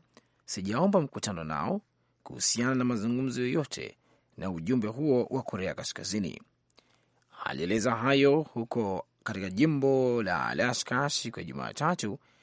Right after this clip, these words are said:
lakini akaongeza, "Tutaona nini kitatokea." Waziri wa mambo ya nje wa Marekani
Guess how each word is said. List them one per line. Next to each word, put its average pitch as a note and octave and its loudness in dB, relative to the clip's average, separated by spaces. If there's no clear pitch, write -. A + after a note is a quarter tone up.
lakini D#3+ 2
akaongeza, G2+ 0
"Tutaona B2 0
nini A2 0
kitatokea." G#2+ -6
Waziri F#2+ 2
wa D3+ 4
mambo A#2 0
ya - -6
nje A#2+ 0
wa G#2+ -2
Marekani A#2+ 0